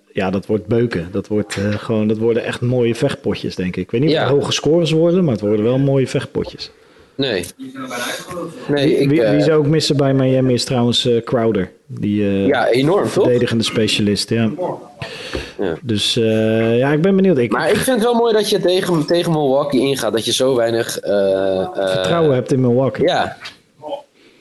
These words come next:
Speaker 2: De Greek Freak. Dat je gewoon even nu tegen de Greek Freak zegt, "Ja, wat heeft hij tot nu toe?" Ja.
Speaker 1: Nou, ik, ik, ik, ik weet, ik weet ook niet of Miami echt, ik weet niet of Miami een kans maakt, hoor. Ik denk dat het vier een, vier twee wordt.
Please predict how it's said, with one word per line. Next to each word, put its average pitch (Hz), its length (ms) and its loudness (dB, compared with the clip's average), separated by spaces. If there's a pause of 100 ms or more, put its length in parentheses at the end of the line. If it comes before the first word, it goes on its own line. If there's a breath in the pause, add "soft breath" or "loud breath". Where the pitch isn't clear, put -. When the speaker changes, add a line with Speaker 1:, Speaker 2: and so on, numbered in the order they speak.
(440 loud breath)
Speaker 2:
De 139 120 2
Greek 165 260 2
Freak. - 460 -2
Dat 131 140 0
je 165 80 2
gewoon 175 220 0
even 165 240 0
nu 170 100 2
tegen 165 200 2
de 151 80 2
Greek 156 260 2
Freak 151 200 0
zegt, 135 180 0
"Ja, 92 420 2
wat 104 140 -4
heeft 107 180 -2
hij 104 80 -4
tot - 180 -4
nu 113 100 0
toe?" 95 200 -2
Ja. 90 200 0
Speaker 1:
Nou, 175 300 2
ik, 175 140 2
ik, 202 220 2
ik, 175 260 2
ik 185 340 0
weet, 151 360 2
ik 180 200 0
weet 170 200 4
ook 156 80 2
niet 165 140 2
of 147 80 2
Miami 151 480 2
echt, 151 400 -2 (220)
ik 160 220 -2
weet 160 140 4
niet 131 160 2
of 127 60 2
Miami 135 400 2
een 131 100 0
kans 143 300 0
maakt, 101 280 -2
hoor. 143 160 2
Ik 135 140 0
denk 123 180 0
dat 127 100 0
het 120 140 -4
vier 135 280 0
een, 127 200 2
vier 123 220 0
twee 123 300 2
wordt. 110 280 0